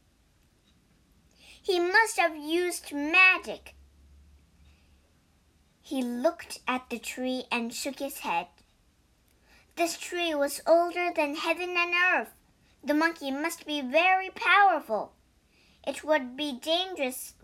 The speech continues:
for us to fight him," said the other priest. "Let's wait for our master, the great immortal, to return."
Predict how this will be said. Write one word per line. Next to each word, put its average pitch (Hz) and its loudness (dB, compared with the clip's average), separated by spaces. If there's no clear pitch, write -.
for 277 -2
us 269 0
to 269 -6
fight 294 2
him," 220 -6
said 233 -6
the 233 -6
other 233 -6
priest. - -10
"Let's 392 0
wait 359 -4
for 294 -4
our 285 4
master, 277 -4
the 233 -6
great 302 -2
immortal, 285 -4
to 262 -8
return." 277 -2